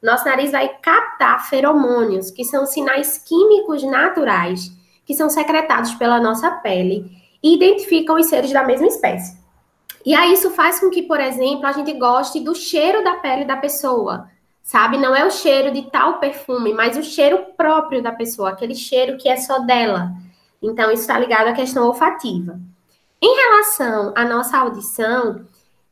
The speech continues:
tem o fator relacionado ao tom e à modulação da voz. Normalmente, os homens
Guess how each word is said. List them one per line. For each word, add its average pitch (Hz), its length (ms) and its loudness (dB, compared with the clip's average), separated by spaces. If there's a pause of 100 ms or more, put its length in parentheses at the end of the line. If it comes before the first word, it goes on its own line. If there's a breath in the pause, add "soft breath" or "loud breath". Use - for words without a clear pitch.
(120)
tem 277 240 2
o 294 320 2
fator 262 320 2
relacionado 247 800 0
ao 247 320 2 (120)
tom 359 220 2
e 415 80 4
à 381 80 4
modulação 302 640 0
da 285 140 0
voz. 185 500 -4 (200)
Normalmente, 294 480 0
os 311 140 -2
homens 240 460 -2